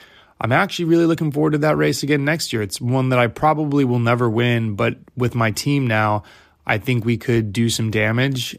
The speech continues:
and I'd love to be a part of the winning team there. So going was great, even though I didn't feel at my best or it wasn't optimal or it's not the best course for me. Like, I learned a lot about myself too, and,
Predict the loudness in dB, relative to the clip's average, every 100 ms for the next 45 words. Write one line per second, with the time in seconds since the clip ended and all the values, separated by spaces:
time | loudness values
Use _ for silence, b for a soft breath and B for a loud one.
0 | -8 -4 -2 0 0 0 -2 0 2 2
1 | 0 -2 -2 -2 -4 -4 -2 0 -2 -4
2 | B B B B B 0 2 4 2 -2
3 | -8 _ _ _ -2 2 4 2 0 0
4 | 2 2 2 2 2 -2 -4 -2 0 2
5 | 2 2 -2 -4 0 2 4 0 -2 -4
6 | -4 -2 -2 0 2 2 0 -6 -8 -4
7 | -2 0 -2 -4 -6 -6 -4 -4 -4 -4
8 | -4 -4 -6 -4 -2 -2 -2 -2 -4 -4
9 | -2 -2 -4 -6 -4 -4 -6 -6 -2 0
10 | 2 2 0 2 2 2 0 -2 -2 -2
11 | -2 0 4 4 4 2 -4